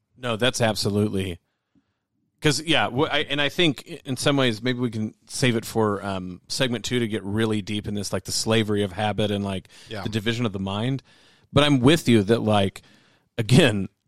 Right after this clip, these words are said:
Speaker 1: if you're going to try to enlist Augustine on your side of the debate for, like, fights that we're having later on in Christianity, you just have really difficult, problematic points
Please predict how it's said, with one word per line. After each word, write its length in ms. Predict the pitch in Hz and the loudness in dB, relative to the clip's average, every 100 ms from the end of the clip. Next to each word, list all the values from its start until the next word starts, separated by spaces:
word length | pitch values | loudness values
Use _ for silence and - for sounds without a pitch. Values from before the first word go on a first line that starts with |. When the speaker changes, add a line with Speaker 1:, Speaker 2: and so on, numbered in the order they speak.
| _ | _
Speaker 1:
if 140 | 123 143 | 0 2
you're 100 | 127 | 6
going 260 | 143 156 | 6 6
to 80 | 147 | 4
try 300 | - 131 135 | 4 4 4
to 220 | - 131 | 4 4
enlist 420 | 110 104 113 - | 4 4 2 2
Augustine 680 | 107 104 110 - 123 120 120 | 0 2 0 0 0 0 -2
on 280 | - 107 107 | -2 0 2
your 220 | 104 110 110 | 2 2 2
side 260 | - 107 | 0 0
of 60 | 98 | 0
the 60 | |
debate 420 | 98 90 104 113 - | -4 0 2 2 0
for, 200 | 113 104 | -2 0
like, 280 | 95 - | 0 -2
fights 440 | - - 110 117 - | -6 0 0 0 -6
that 120 | 107 | -6
we're 100 | 101 | -4
having 300 | 101 101 101 | -4 -4 -4
later 280 | 98 104 107 | -4 -2 -2
on 140 | 104 | -4
in 80 | 95 | -4
Christianity, 800 | - 110 - 95 98 110 131 147 - - - _ _ _ | -4 -4 -4 -4 -2 -2 -4 -4 -10 -20 -20 _ _ _
you 140 | 123 151 | 0 2
just 220 | 240 - | 2 4
have 320 | 202 120 95 | 2 2 4
really 480 | 120 165 147 117 98 _ _ - | 6 6 6 4 0 _ _ 0
difficult, 500 | 147 - - 123 - | 2 2 2 0 0
problematic 880 | - 135 131 117 107 120 110 104 - | 2 4 4 2 2 2 0 0 -2
points 580 | - 135 120 107 - | 0 2 0 -2 -6